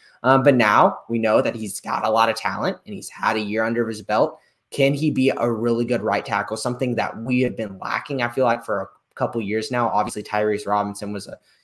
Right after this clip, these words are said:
huge head scratcher last year and a lot of times. Um, so I'm honestly, the tackles are by far the biggest, uh,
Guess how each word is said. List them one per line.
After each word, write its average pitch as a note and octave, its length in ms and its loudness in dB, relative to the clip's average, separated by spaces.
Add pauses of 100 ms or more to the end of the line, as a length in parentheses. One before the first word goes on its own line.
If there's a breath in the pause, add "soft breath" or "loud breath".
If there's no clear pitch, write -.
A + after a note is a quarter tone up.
huge A2 300 -6
head F#2+ 200 -8
scratcher G2+ 460 -4
last G2 320 -4
year G#2+ 80 -6
and G2 80 -8
a F#2+ 60 -8
lot F#2+ 200 -6
of G2+ 80 -8
times. G2 440 -8 (340 soft breath)
Um, G2+ 240 -4
so G#2+ 240 0
I'm A#2+ 480 2
honestly, B2 340 0
the G2+ 80 -2
tackles A2+ 440 0
are F#2+ 80 -2
by G2 160 -4
far F#2+ 440 -4
the F#2 220 -8
biggest, F#2+ 600 -8
uh, F#2+ 380 -6